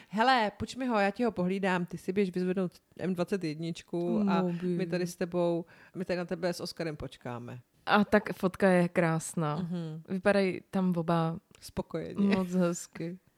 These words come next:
Speaker 1: To jsem si tak dovolila na okraj.
Speaker 2: Tak teď si střelím já
Speaker 1: Pojď.
Speaker 2: jednu. Selena Gomez,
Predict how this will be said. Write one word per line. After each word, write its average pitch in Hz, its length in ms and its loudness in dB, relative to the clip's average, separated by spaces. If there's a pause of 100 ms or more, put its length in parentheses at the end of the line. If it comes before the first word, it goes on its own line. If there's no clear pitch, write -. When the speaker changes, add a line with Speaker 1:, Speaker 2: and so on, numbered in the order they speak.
(100)
Speaker 1:
To 196 100 -10
jsem 196 160 -12
si 180 140 -10
tak 170 140 -4
dovolila 170 280 -2
na 156 140 -2
okraj. 143 240 -6 (220)
Speaker 2:
Tak 240 120 2
teď 240 140 0
si 277 120 2
střelím 339 380 2
já 175 360 4 (120)
Speaker 1:
Pojď. 202 200 8
Speaker 2:
jednu. 165 400 2 (920)
Selena 277 420 4
Gomez, 170 640 4